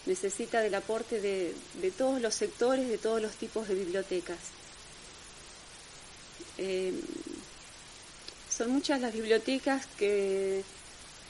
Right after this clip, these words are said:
que en nuestro país están teniendo progresivamente sus catálogos automatizados. Podemos puntualizar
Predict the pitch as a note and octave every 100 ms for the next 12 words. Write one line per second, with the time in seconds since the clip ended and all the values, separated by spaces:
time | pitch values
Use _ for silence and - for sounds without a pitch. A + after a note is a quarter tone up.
0 | - G#3 G#3 G#3 G#3+ G3+ G#3 A#3+ C4 A#3
1 | - A3+ G#3+ A3 A3+ A#3+ A#3 A#3 B3 -
2 | G#3+ G3 G#3 - A#3+ A#3+ A3+ A#3+ B3+ B3
3 | - G3 G3 G#3 A3+ A3+ A3 G#3+ G3 G3+
4 | G3+ G3 G3+ - C4+ C#4 D4 D#4 - -
5 | - - - - - - G#3 A3+ A#3 A#3
6 | - - - - - - - - - -
7 | - G#3 G#3+ G#3 G#3 G3+ - B3 B3+